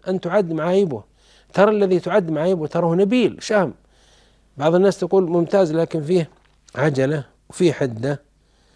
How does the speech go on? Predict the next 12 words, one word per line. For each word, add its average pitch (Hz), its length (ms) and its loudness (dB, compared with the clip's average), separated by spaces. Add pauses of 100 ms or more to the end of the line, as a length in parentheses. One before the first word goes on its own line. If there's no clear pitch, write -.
(340)
وكذا 196 280 4
تعدها 147 420 0
على 131 140 0
الأصابع، 113 400 -6
لكن 185 360 2
بعض 208 200 4
الناس 208 260 0
لكثرة 196 480 0
سيئاته 190 480 2
ما 202 80 0
عاد 180 100 0
تعد، 117 240 -10